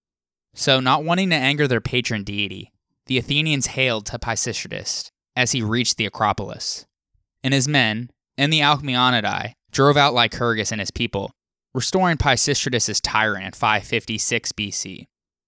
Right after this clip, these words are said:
As an aside, Herodotus here makes it clear how gullible the Athenians were. Although it was a spectacular triumph, it proved to be as short-lived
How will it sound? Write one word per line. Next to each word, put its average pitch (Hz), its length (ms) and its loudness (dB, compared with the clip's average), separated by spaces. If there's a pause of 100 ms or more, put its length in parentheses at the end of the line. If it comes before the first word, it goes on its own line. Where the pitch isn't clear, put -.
(180)
As 143 160 0
an 175 100 2
aside, 110 540 4 (380)
Herodotus 160 520 4
here 110 260 0
makes 113 260 -2
it - 80 -8
clear 113 360 -4
how 113 140 -2
gullible 117 500 -2
the 104 140 -6
Athenians 101 680 -8
were. 62 320 -14 (1700)
Although 156 240 6
it 269 80 4
was 240 140 4
a 160 40 4
spectacular 139 800 0
triumph, 98 760 -2 (280)
it 127 140 -4
proved 208 260 0
to 180 80 2
be 143 140 2
as 110 120 2
short-lived 123 720 0